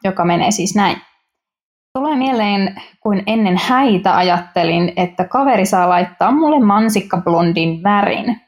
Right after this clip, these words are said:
ja valitsin itse joikon sävyn nimellä Baby Pink. Ja en katsonut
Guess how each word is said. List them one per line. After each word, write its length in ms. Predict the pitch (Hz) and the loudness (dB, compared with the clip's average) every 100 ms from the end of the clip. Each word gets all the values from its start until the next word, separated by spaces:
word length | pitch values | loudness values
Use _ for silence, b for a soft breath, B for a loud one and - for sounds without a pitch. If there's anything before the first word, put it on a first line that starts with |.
| _ 190 | _ -2
ja 120 | 190 | 0
valitsin 580 | 208 208 190 - 208 190 | 2 2 -2 0 0 0
itse 560 | 254 269 - 190 165 - 185 | -2 -6 -6 -2 -2 -2 -2
joikon 680 | 220 277 311 - 190 180 180 | 0 2 0 0 0 0 0
sävyn 680 | - 202 196 185 170 165 165 - | 0 0 0 0 0 0 -4 -2
nimellä 640 | 180 175 190 180 156 151 202 - | 0 2 2 2 2 0 -2 -2
Baby 400 | 208 208 202 180 - _ - | 0 0 0 -6 -8 _ -6
Pink. 260 | 180 135 - _ _ _ _ _ _ _ _ | -6 -6 -16 _ _ _ _ _ _ _ _
Ja 160 | - 175 | -8 -6
en 180 | 220 269 | -4 -4
katsonut 480 | 277 285 285 233 208 | -2 -6 -4 -4 -4